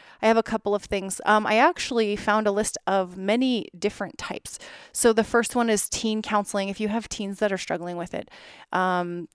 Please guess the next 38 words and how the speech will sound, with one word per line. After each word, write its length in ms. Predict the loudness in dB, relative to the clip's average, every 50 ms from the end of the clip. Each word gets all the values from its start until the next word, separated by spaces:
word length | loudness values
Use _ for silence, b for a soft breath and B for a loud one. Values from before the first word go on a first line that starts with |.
| _ _ -8
teen 220 | -4 -2 -2 -2
counseling 400 | 0 0 0 0 0 -2 0 2
dot 180 | 2 2 2 2
com. 420 | -2 -2 -2 0 0 0 -2 -4 0
There's, 500 | 2 4 4 4 4 2 0 -2 -2 -4 -8
and 160 | -8 -6 -4
I'm 120 | -4 -4 -4
just 160 | -6 -6 -6
gonna 160 | -6 -6 -6
read 180 | -6 -8 -6 -4
through 160 | -4 -2 0
these. 260 | 0 0 0 -2 -4 B B B B B B B B B _
Um, 360 | 4 6 6 6 4 2 -2 -2
there's 440 | 2 4 6 6 6 6 4 0 -4 -12 _ _ -10 -6
two 340 | -2 0 2 2 2 2 2
different 300 | 2 2 2 0 2 2
online 300 | 2 2 4 2 0 0
counselings. 500 | 0 -2 -2 -2 -2 -2 -2 -2 -2 0
Ones 180 | 0 2 2
I 60 | 2 0
talked 320 | 0 -2 -6 -8 -6 -4
about 240 | -2 -2 -2 -2 -4
before 320 | -8 -8 -4 -4 -2 -2
was 140 | -2 -2 -2
BetterHelp, 480 | 0 0 0 0 -2 -2 -4 -2 -4 -4
and 100 | -6 -6
the 80 | -4
other 140 | -4 -4 -4
one 100 | -4 -4
is 100 | -6 -4
iCounseling. 720 | -2 -2 -2 -2 -4 -6 -8 -6 -6 -6 -6 -4 -6 -8 -10 -12 _ _ _ _ _ _ _ _ _ _ _ -8 -2 0
And 140 | 4 6 6
then 100 | 6 6
there's 180 | 6 4 4
two 160 | 0 -2 0 2
more 140 | 2 0
specific. 580 | 0 0 -2 -2 -2 -2 0 0 -2 -2 -2 -4
One 240 | -4 -2 -2 -2